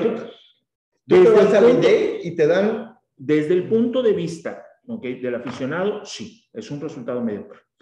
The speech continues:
Speaker 2: Desde el punto de vista del administrativo, del, de quien debe de, de dar los resultados, ¿ok? Tenemos un grupo de ratas, ¿ok? Dentro de la Comisión
Speaker 1: Sí,
Speaker 2: Nacional
Speaker 1: pero
Speaker 2: del
Speaker 1: ellos no
Speaker 2: Deporte.
Speaker 1: les vas a decir nada.
Speaker 2: No, por supuesto.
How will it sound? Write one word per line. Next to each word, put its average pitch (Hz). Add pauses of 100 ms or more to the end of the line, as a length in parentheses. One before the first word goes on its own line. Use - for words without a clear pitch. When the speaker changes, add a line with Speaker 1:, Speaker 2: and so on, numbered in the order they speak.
(360)
Speaker 2:
Desde 135
el 143
punto 196
de 175
vista 156
del 113
administrativo, 117
del, 104
de 107
quien 120
debe 202
de, 131
de 117
dar 123
los 120
resultados, 120 (360)
¿ok? 113 (640)
Tenemos 139
un 127
grupo 113
de 104
ratas, - (160)
¿ok? 110 (540)
Dentro 160
de 127
la 113
Comisión 113
Speaker 1:
Sí, 117
Speaker 2:
Nacional -
Speaker 1:
pero 247
Speaker 2:
del 277
Speaker 1:
ellos 277
no 254
Speaker 2:
Deporte. 294
Speaker 1:
les 208
vas 277
a 277
decir 269
nada. 277 (140)
Speaker 2:
No, 117
por 113
supuesto. -